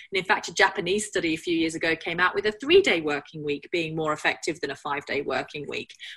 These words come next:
On those days that we have off, making sure that you don't just sit there and do the washing and organise the kids and do the household stuff and sit there,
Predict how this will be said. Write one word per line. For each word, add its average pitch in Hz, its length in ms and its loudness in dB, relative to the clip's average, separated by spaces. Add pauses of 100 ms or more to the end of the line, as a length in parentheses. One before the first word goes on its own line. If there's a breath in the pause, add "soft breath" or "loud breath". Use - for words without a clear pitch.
On 302 200 8
those 262 220 4
days 240 340 6
that - 120 0
we 202 160 6 (100)
have 170 260 4
off, - 320 6 (340 loud breath)
making 247 360 4
sure 277 220 4
that 240 100 0
you 247 60 0
don't 269 240 4
just 262 220 -2
sit 294 180 2
there 226 160 6
and 214 100 4
do 226 140 2
the 220 100 2
washing 214 360 2
and 208 80 2
organise 202 340 2
the 202 60 2
kids 202 320 2
and 185 100 -2
do 196 100 6
the 196 80 2
household 190 520 2
stuff 196 260 0
and 185 180 -6
sit - 240 -2
there, 190 160 2